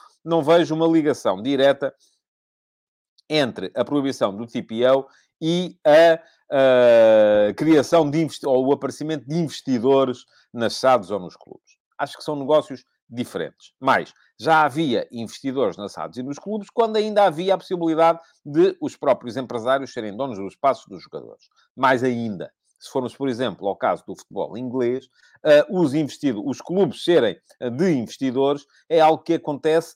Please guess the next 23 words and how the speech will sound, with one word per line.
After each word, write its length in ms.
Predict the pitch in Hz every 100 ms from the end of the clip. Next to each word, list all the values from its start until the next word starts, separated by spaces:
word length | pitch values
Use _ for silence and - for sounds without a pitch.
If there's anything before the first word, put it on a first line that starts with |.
| _
há 120 | 170
um 160 | 175 170
século. 500 | - 139 - 95 - -
Portanto, 420 | 139 156 147 156
não 300 | 156 151 160
é 60 |
uma 200 | 175 165
coisa 360 | - 170 151 170
nova. 520 | 156 143 117 90 85 - _ _
Agora, 440 | - 190 147 95 - _ _ _ _ _ _ _ _ _ -
essa 400 | 285 247 214 185
coisa 480 | - 160 120 117
de, 300 | 123 170 185
de, 240 | 160 170 156
de, 200 | 156 156
de, 240 | 151 156
de, 340 | 131 143 135 123
que, 200 | 143 135
que, 200 | 127 135
que 100 | -
me 80 | 151
vem 160 | 147 180
dizer 480 | 165 139 127 82